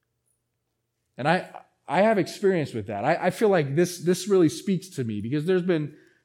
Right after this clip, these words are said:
two times in my life where I, I've had this exact same experience.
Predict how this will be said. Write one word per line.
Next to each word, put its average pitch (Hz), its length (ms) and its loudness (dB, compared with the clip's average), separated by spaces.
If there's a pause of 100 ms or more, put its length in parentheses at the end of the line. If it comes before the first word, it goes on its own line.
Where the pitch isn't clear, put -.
(100)
two 240 220 4
times 202 440 2
in 160 80 2
my 151 220 2
life 127 380 0
where 143 120 2
I, 151 280 0
I've 175 80 0
had 151 180 -4
this 143 180 -4
exact 143 480 -8
same 156 320 -6
experience. 117 760 -10